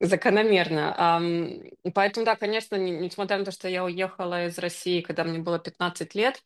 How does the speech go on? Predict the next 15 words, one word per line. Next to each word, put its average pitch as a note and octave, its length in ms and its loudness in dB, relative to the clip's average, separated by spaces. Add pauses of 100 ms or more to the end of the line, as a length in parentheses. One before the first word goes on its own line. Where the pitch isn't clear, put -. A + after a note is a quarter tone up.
м, E3+ 160 0
воспоминания, F#3 680 0
связанные F3+ 460 -2
с - 100 -6
едой, G3 340 2
наверное, G3 300 0
даже G3 220 0
сильнее G#3 520 -4
стали, D#3+ 240 -10
потому E3+ 300 -4
что, - 120 -12
конечно, F#3 300 -2
когда D#3+ 260 -2
живёшь E3+ 300 2
дома, G#3 560 2